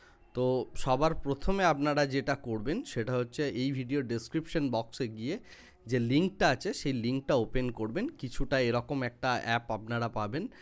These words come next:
যার মধ্যে আমার ছবিটা আছে as a logo এবং এখান থেকে আপনারা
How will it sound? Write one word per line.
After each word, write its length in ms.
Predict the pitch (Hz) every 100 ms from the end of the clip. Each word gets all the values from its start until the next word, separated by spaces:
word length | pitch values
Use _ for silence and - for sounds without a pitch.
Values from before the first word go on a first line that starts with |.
| - - _ 117
যার 280 | 123 123
মধ্যে 440 | 127 131 123 135 135 - _ -
আমার 200 | 135 135
ছবিটা 440 | - 120 123 127
আছে 320 | 120 - 139
as 60 | 110
a 120 | 123
logo 400 | 117 107 107 214 - - - _ 120
এবং 180 | 156
এখান 300 | 139 - 143
থেকে 200 | 143 147
আপনারা 420 | 165 120 135 190